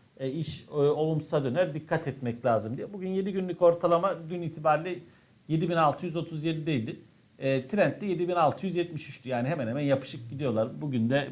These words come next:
buraları takip ediyor olacağız. E, eğer böyle yedi bin altı yüz otuz yedi, yedi bin altı yüz elli işte bugün ortalamanın geleceği seviyeler.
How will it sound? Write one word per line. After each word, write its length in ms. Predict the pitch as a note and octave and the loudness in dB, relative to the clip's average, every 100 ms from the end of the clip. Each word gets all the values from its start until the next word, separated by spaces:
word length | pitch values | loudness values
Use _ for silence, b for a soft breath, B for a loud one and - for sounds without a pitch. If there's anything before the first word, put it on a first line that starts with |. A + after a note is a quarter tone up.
| C#3 | -2
buraları 320 | B2 B2 C3+ | 0 0 2
takip 340 | C#3+ C3 C3 | 2 2 -2
ediyor 240 | B2 A2+ G#2+ | -4 -2 -4
olacağız. 340 | G#2 F3+ - b b b - | -4 -6 -8 b b b -12
E, 100 | - | -2
eğer 540 | C#3 - F3+ F3 E3+ D#3 | 0 4 6 4 2 -2
böyle 180 | E3 D#3+ | 0 0
yedi 360 | D#3+ E3+ F3 | 0 0 0
bin 80 | F3 | 2
altı 360 | E3 D#3+ D#3+ D#3+ | 4 4 2 0
yüz 340 | D#3 D#3 - D3 D3 D3 | -2 -2 -12 -8 -4 -4
otuz 360 | D3 D#3+ D#3+ C#3+ | -4 -4 -4 -2
yedi, 380 | D#3+ C3+ C#3 B2 C#3 | -2 0 -2 -4 -8
yedi 220 | C3+ C#3 | -6 -4
bin 80 | C#3+ | 0
altı 300 | C3+ C3 C#3 | 0 0 -4
yüz 120 | B2 | -4
elli 200 | C3 B2+ | -6 -6
işte 280 | A#2+ B2+ A#2+ | -8 -6 -4
bugün 160 | B2 | -2
ortalamanın 520 | B2 A#2+ A#2+ A#2+ B2 | -4 -4 -4 -2 -2
geleceği 360 | A#2+ A#2+ A2+ A#2+ | -2 -2 -2 -6
seviyeler. 400 | G#2 A2+ A#2+ F3 | -4 -4 0 -2